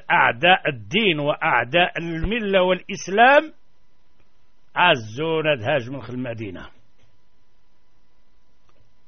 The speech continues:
فعلًا إسراء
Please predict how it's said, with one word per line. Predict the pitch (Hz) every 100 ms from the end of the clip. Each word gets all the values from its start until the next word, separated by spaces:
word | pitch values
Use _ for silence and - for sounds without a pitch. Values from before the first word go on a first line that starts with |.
| -
فعلًا | 156 185 165 175 165 170 - - - - - - - - - -
إسراء | 143 147 - 143 170 170